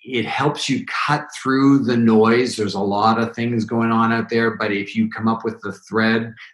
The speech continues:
that's said over and over again, everyone will remember it. Um, and it, and it just rises above everything. And ultimately, it just, you know, we have a big attention span problem.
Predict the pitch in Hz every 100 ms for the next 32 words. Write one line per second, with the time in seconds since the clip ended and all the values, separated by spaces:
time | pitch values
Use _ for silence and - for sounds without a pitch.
0 | - 95 - 117 110 104 107 104 107 107
1 | 107 110 110 107 104 110 113 113 110 101
2 | 98 101 98 101 110 117 - - _ _
3 | - _ - 101 104 92 107 110 107 98
4 | 113 113 110 113 110 107 120 117 110 98
5 | 107 123 117 95 101 107 107 104 - _
6 | _ _ _ 120 117 104 - 127 165 -
7 | 165 160 156 160 160 156 - 123 107 -
8 | 127 117 110 - - _ _ - 120 113
9 | 110 113 135 143 143 139 123 - 104 98
10 | 92 _ 127 127 127 117 110 101 101 -
11 | 113 113 110 120 110 110 117 113 113 110
12 | 110 113 113 123 123